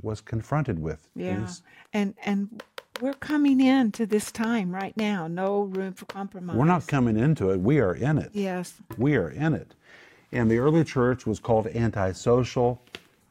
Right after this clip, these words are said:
Speaker 1: I told you in one of the previous programs that in Pergamum there was a man named Antipas. You can read about him in Revelation chapter two. He was killed.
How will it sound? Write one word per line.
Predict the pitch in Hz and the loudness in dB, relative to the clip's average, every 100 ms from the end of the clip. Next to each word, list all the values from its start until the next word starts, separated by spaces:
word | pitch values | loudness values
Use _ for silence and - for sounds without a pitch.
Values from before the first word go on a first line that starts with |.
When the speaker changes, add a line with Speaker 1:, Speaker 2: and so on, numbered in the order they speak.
| - | -6
Speaker 1:
I | 107 | -4
told | - 113 104 | 4 4 4
you | 110 | 0
in | |
one | 101 | 0
of | 95 | 0
the | |
previous | 92 117 98 95 | 2 2 2 0
programs | - 120 117 104 92 90 | 0 2 2 0 -4 -4
that | 95 | -4
in | 90 90 | -2 -4
Pergamum | 87 127 120 107 95 | -2 -2 0 0 0
there | 92 | 0
was | 92 92 | 0 0
a | |
man | 95 92 | 0 -2
named | 92 90 90 | -2 -4 -2
Antipas. | 92 92 - - 73 | -2 -2 -2 -8 -8
You | - | -6
can | 95 92 | -4 -2
read | 95 | 0
about | 98 98 95 | 0 0 -2
him | 98 95 | -2 -4
in | 90 87 _ _ _ _ - | -4 -8 _ _ _ _ 0
Revelation | 107 101 95 87 92 | 2 2 0 0 -4
chapter | 85 82 80 78 | -4 -4 -6 -12
two. | - 147 117 110 _ _ | -2 2 2 0 _ _
He | 135 | -2
was | 101 95 | 0 -2
killed. | - 131 82 67 | -2 0 0 -4